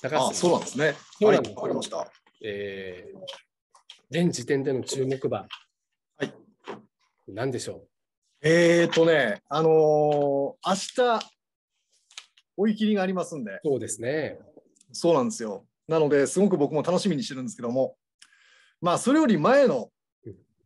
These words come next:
Speaker 2: 注目馬ということになるんで。
Speaker 1: そうですね。
Speaker 2: で、かどうかは、その追い切りを見てから決めるということにはなるんですが。
Speaker 1: はい、もういいですよ、高橋さん。ですから、
Speaker 2: うん。
Speaker 1: 逆にね、もう気楽にいっちゃってください。気楽な感じで。
Speaker 2: 逆に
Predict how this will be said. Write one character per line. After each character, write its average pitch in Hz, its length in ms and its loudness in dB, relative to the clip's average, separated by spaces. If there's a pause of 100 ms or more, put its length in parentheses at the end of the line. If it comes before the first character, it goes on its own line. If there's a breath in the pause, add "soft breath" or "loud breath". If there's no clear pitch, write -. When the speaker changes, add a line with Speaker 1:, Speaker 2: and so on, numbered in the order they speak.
(440)
Speaker 2:
注 170 160 -2
目 175 140 0
馬 175 160 0
と - 80 -10
い - 20 -6
う 127 40 -6
こ 131 60 -10
と 139 80 -6
に 135 60 -10
な 135 80 -6
る 139 100 -6
ん 117 80 -6
で。 104 320 -10
Speaker 1:
そ - 200 -6
う 190 40 -6
で 107 60 -10
す 110 140 -10
ね。 160 280 -4
Speaker 2:
で、 240 400 -4
か - 140 0
ど 240 120 6
う 202 40 4
か 147 180 2
は、 156 360 0
そ - 160 -18
の 151 160 -6
追 156 100 -2
い 160 80 -4
切 170 120 -12
り 170 140 0
を 170 280 0
見 160 100 -10
て 156 100 -4
か 127 120 -4
ら 110 180 -6
決 - 160 -16
め 143 100 -2
る 151 140 0
と 151 80 -4
い 131 60 -2
う 113 40 -8
こ 139 80 -10
と 170 80 -4
に 139 120 -2
は 117 60 -4
な 143 120 0
る 180 80 4
ん 160 60 -2
で 127 80 -4
す 110 120 -12
が。 135 300 -6
Speaker 1:
は 156 80 -10
い、 196 100 -8
も 247 180 -2
う - 60 -18
い 262 100 2
い - 20 2
で 247 80 -2
す - 80 0
よ、 139 60 -2
高 175 100 -4
橋 202 80 0
さ 131 180 -6 (220 loud breath)
ん。 127 220 -12
で 233 120 2
す 175 140 0
か 180 80 0
ら、 113 80 -2
Speaker 2:
う - 20 -12
ん。 107 60 -12
Speaker 1:
逆 170 260 -2
に 262 80 2
ね、 240 140 0
も 170 140 -6
う - 40 -14
気 - 140 -6
楽 247 200 0
に 240 320 0
い 180 40 -2
っ - 20 -4
ち 175 80 -4
ゃ 185 40 -4
っ - 20 -4
て 175 80 -6
く 170 60 -2
だ 165 60 -2
さ 160 120 -4
い。 - 120 -16 (640)
気 - 120 -12
楽 208 160 0
な 202 80 0
感 196 100 -2
じ 180 80 -6
で。 180 60 -2
Speaker 2:
逆 180 120 -2
に 185 240 -4